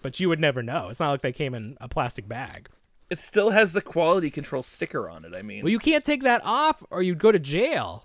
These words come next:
Speaker 1: It's like a mattress,
Speaker 2: No, that's
Speaker 1: right?
Speaker 2: the, that's the label, not the actual Q C sticker that would come off anyway. Nobody
Speaker 1: Oh.
Speaker 2: used these.
Speaker 1: Okay, I don't know.
Speaker 2: They're mine now. How dare
Speaker 1: Sure.
Speaker 2: you?
Speaker 1: They're your pillows. <laughs>
Speaker 2: How dare you? They're my
Speaker 1: I thought you were
Speaker 2: pillows.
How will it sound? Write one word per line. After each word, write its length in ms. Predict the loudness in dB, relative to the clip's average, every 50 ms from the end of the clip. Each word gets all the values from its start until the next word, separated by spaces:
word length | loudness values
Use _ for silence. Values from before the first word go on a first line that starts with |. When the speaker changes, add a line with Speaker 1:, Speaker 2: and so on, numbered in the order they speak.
| -16 -2
Speaker 1:
It's 80 | 0
like 100 | 2 2
a 40 | 2
mattress, 340 | 0 0 0 2 6 6 6
Speaker 2:
No, 40 | 8
that's 160 | 6 6 6
Speaker 1:
right? 140 | 4 2 4
Speaker 2:
the, 260 | 4 2 2 -2 -6 0
that's 280 | 4 4 4 4 2 -4
the 160 | -2 -2 -2 -2
label, 540 | 2 4 6 6 6 6 4 2 0 0 0
not 240 | 0 -2 -2 -2 -4
the 160 | -4 -2 0
actual 420 | 0 0 -2 -4 -6 -4 -4 -4 -4
Q 300 | _ -12 -8 -6 -6 -6
C 240 | -4 -4 -4 -4
sticker 640 | -4 -6 -6 -2 -2 -2 -2 -2 -8 -8 -8 -10 -10 -6
that 120 | -6 -6
would 180 | -6 -6 -10 -10
come 200 | -10 -8 -6 -6
off 400 | -4 -4 -4 -4 -6 -10 -20 -20 _ _ _ _ _ _ -20 _ _ _ _
anyway. 640 | -10 -6 -4 -4 -4 -4 -6 -8 -10 -12 -12 -14 -18 _ _ _ _ _ -20 _ _ _ _ _
Nobody 280 | -2 0 0 2 0 -2
Speaker 1:
Oh. 40 | -2
Speaker 2:
used 340 | -2 -4 -6 -8 -10 -10
these. 520 | -10 -10 -8 -8 -10 -10 -12 -14 -16 -18 _ _ _ _
Speaker 1:
Okay, 360 | -8 -6 -4 -2 -2 -2 -2 -4 _
I 100 | -12 -12
don't 180 | -10 -8 -8 -6
know. 100 | -2 0
Speaker 2:
They're 120 | 0 2
mine 360 | 4 4 4 6 6 4 4
now. 380 | 2 -2 -2 -6 -12 -14 -20 -20 _ _
How 140 | -4 -4
dare 280 | 4 6 6 6 8 6
Speaker 1:
Sure. 80 | 4 0
Speaker 2:
you? 180 | -4 -8 -14 _ _ _
Speaker 1:
They're 140 | -6 -4 0
your 160 | 2 0 4
pillows. 400 | 4 4 4 4 2 -4 -10 -8 -4
<laughs> 640 | -2 -2 -2 -4 -10 -14 -16 -18 -18 -20 -20 -2 4
Speaker 2:
How 140 | 6 6 6
dare 280 | 8 8 6 8 8
you? 120 | 4 2 2
They're 120 | 2 2
my 200 | 4 6 8 8
Speaker 1:
I 40 | 8
thought 220 | 12 12 12 12
you 80 | 12 10
were 20 |
Speaker 2:
pillows. 340 | 8 6 0 -4 -8 -10 -12